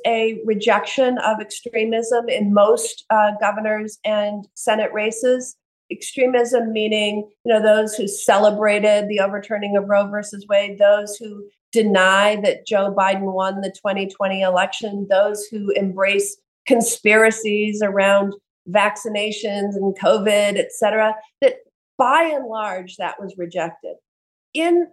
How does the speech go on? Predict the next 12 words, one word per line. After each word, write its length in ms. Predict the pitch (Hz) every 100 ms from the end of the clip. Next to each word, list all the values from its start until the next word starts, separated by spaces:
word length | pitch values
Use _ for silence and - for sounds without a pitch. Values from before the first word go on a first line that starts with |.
| -
the 340 | 294 262 240 - -
Wisconsin 720 | 240 - - 277 294 294 247
Senate 380 | 233 220 196 -
race, 460 | 175 160 165 - -
um, 500 | 202 208 202 202 202 - _ -
you 80 |
know, 200 | 233 180 - -
an 120 | 226
exception 720 | 226 - 220 214 - 214 208 202
to 120 | 208
that 280 | 190 180 -
generalization. 1200 | 208 190 190 185 180 208 226 240 - 202 185 180